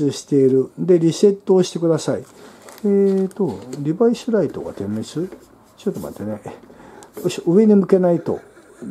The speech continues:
いしょ。デバイスライトがね、うん、点滅してます。確かにね。えー、点滅してる。で、デバイスの電源を入れ、インジケーターライトが点灯するかどうか確認します。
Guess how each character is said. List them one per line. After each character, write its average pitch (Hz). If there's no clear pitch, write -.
い -
し -
ょ。 -
デ 208
バ 226
イ 214
ス 214
ラ 214
イ 151
ト -
が 104
ね、 165
う 156
ん、 117
点 165
滅 165
し -
て 135
ま 123
す。 -
確 143
か 104
に 98
ね。 139
え 175
ー、 170
点 170
滅 170
し -
て 156
る。 147
で、 190
デ 180
バ 262
イ 262
ス -
の 226
電 214
源 214
を 208
入 208
れ、 170
イ 170
ン 175
ジ 175
ケ 220
ー 214
タ 214
ー -
ラ 208
イ 165
ト 117
が 127
点 156
灯 156
す 156
る 165
か 135
ど 131
う 113
か 151
確 127
認 139
し 131
ま 127
す。 135